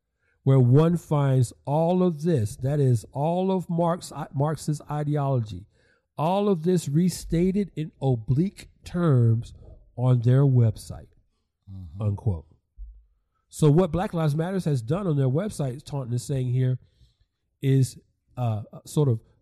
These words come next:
Speaker 1: uh, replicate the worldview of Karl Marx, okay, obliquely though, oblique, so that it's not so conspicuous, so it's not so evident.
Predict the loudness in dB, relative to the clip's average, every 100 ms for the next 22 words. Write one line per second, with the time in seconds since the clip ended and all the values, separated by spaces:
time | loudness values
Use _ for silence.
0 | _ -12 -12 -14 -8 -2 -2 -2 -6 -2
1 | -2 -2 -2 0 2 2 2 -2 0 2
2 | 4 2 0 _ _ -6 -4 -2 0 2
3 | 0 0 0 0 0 -2 -16 -20 _ _
4 | _ _ _ _ _ _ _ _ 2 2
5 | 2 2 0 _ 0 0 2 0 0 0
6 | 0 0 2 -4 -6 _ _ _ -2 -2
7 | 0 -2 0 0 2 0 -2 -4 -6 -6
8 | -8 -4 -4 -4 -10 -6 -6 -2 -4 -4
9 | -8 -6 -6 -4 -4 -2 -4 -8